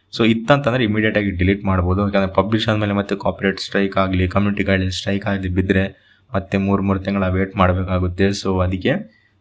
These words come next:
ಒಂದ್ ಚೆಕ್ ಮಾಡ್ಬಿಟ್ಟು ಆಮೇಲೆ ಪಬ್ಲಿಷ್ ಮಾಡ್ರಿ, ಅದು ಬೆಸ್ಟ್ ಅನ್ಕೊಂತೀನಿ. ಪ್ರತಿಯೊಂದು ಥಂಬ್ನೇಲ್ ಆಗ್ಲಿ, ಟ್ಯಾಗ್ಸ್ ಆಗ್ಲಿ, ಪ್ರತಿಯೊಂದು ನೀವು ಫಸ್ಟ್ ವಿಡಿಯೋನ ಅನಲೈಸ್ ಮಾಡ್ಬಿಟ್ಟು ಆಮೇಲೆ ಟ್ಯಾಗ್ಸ್ ಎಲ್ಲ ಪ್ರತಿಯೊಂದು ನೀಟಾಗಿ ರಿಸರ್ಚ್ ಮಾಡ್ಬಿಟ್ಟು ಹಾಕೊಂಡ್ಮೇಲೆ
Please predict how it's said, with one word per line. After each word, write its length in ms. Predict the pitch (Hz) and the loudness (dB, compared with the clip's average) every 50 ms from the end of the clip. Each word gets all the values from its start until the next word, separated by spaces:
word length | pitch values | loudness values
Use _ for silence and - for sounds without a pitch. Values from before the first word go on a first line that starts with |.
| - 107 | -8 -4
ಒಂದ್ 320 | 101 101 101 98 95 98 | 0 0 0 0 0 0
ಚೆಕ್ 220 | - 107 104 - | -2 -2 0 2
ಮಾಡ್ಬಿಟ್ಟು 400 | 160 151 139 127 110 107 - 143 | 2 2 2 2 0 0 0 0
ಆಮೇಲೆ 320 | 120 101 101 107 110 107 107 | 0 2 2 0 0 -2 0
ಪಬ್ಲಿಷ್ 380 | - 98 92 98 98 - - | -2 -2 0 0 -4 -4 -4
ಮಾಡ್ರಿ, 300 | 95 92 87 87 104 135 | -4 -4 -2 -2 -2 -4
ಅದು 320 | 147 139 - - 98 92 92 | -6 -6 -6 -6 -4 -4 -4
ಬೆಸ್ಟ್ 380 | 85 82 98 104 - - - | -2 0 0 0 0 0 0
ಅನ್ಕೊಂತೀನಿ. 720 | 101 98 95 - 92 92 90 92 92 110 135 - - _ _ _ - _ _ - | 0 0 0 -2 -4 -4 -4 -4 -4 -6 -6 -8 -10 _ _ _ -20 _ _ 2
ಪ್ರತಿಯೊಂದು 380 | 113 131 127 151 143 117 98 | 2 2 4 4 2 2 2
ಥಂಬ್ನೇಲ್ 380 | - - 101 107 107 107 107 107 | 0 0 0 2 2 0 0 0
ಆಗ್ಲಿ, 260 | 104 101 101 101 98 | 0 0 2 0 0
ಟ್ಯಾಗ್ಸ್ 420 | 98 98 101 101 101 101 - - | 2 2 0 2 0 -2 -2 -2
ಆಗ್ಲಿ, 240 | 98 95 95 98 95 | -2 -2 -2 -2 -4
ಪ್ರತಿಯೊಂದು 500 | 98 - 104 101 104 - 123 117 117 127 | -4 -2 -2 -2 0 0 0 0 2 0
ನೀವು 500 | 131 123 110 98 92 92 90 90 87 90 | 0 0 0 0 0 2 2 0 0 -2
ಫಸ್ಟ್ 440 | 90 - _ _ - - - - 127 | -6 -12 _ _ -12 -12 -8 -4 0
ವಿಡಿಯೋನ 320 | 113 107 107 110 117 110 | 2 2 4 2 2 0
ಅನಲೈಸ್ 320 | 98 98 101 104 101 - 104 | 0 0 0 -2 -2 -2 0
ಮಾಡ್ಬಿಟ್ಟು 380 | 98 92 90 90 95 101 135 | 0 2 2 2 2 2 2
ಆಮೇಲೆ 240 | 117 104 101 98 98 | 0 0 0 0 -2
ಟ್ಯಾಗ್ಸ್ 400 | - - 92 92 92 90 - - | 0 0 0 0 0 0 -2 -2
ಎಲ್ಲ 160 | 95 95 98 | 0 0 0
ಪ್ರತಿಯೊಂದು 440 | 92 - 95 95 95 - 95 98 95 | 0 0 -2 -2 0 0 -2 0 0
ನೀಟಾಗಿ 540 | 95 92 98 98 101 98 95 95 92 90 - - - _ _ _ - | 0 0 0 0 2 2 0 0 0 -4 -6 -10 -20 _ _ _ -2
ರಿಸರ್ಚ್ 400 | - 120 110 - 175 170 - - | 0 0 2 4 4 2 2 2
ಮಾಡ್ಬಿಟ್ಟು 380 | 139 117 107 101 104 104 104 107 | 0 0 0 0 0 0 0 0
ಹಾಕೊಂಡ್ಮೇಲೆ 920 | 104 104 101 101 - 101 101 98 95 95 101 143 208 - - _ _ _ | 0 0 0 0 0 0 2 2 2 2 2 0 -2 -2 -8 _ _ _